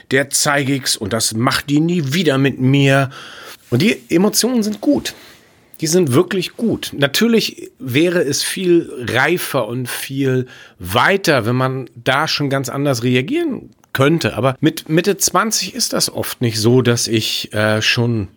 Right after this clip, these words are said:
mit allen Wassern gewaschen bin im positiven Sinne, um mit schwierigen Kunden auch immer gleich richtig umgehen zu können. Und so war da diese Wut. Aber was die Wut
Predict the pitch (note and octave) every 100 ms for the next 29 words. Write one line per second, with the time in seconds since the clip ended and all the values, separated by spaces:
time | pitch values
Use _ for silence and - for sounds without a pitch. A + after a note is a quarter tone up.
0 | _ G#2+ A2 - A#2 C3 A#2+ B2 C3 G#2
1 | A#2+ G2+ A#2 B2 A#2 A2 F#2+ F#2+ - D3+
2 | C3+ - G2 E2+ F2 E2 F2 G#2+ _ _
3 | _ D3 D#3 D3 - B2+ A#2+ B2 B2+ A#2
4 | C3 G#2+ A2+ G#2+ B2+ C3+ A#2+ A#2 A#2 -
5 | - - A2 D#3 - B2+ A2+ D3 C#3+ F2+
6 | C2 - - - - _ _ _ _ _
7 | _ _ _ _ _ - C#3 E3 C#3+ E3
8 | G3+ G3+ D#3+ D#3 C3 A2+ A2+ B2 G2+ -
9 | B2 C3 D#3+ F3 - C#3 A2+ C#3 A#3 -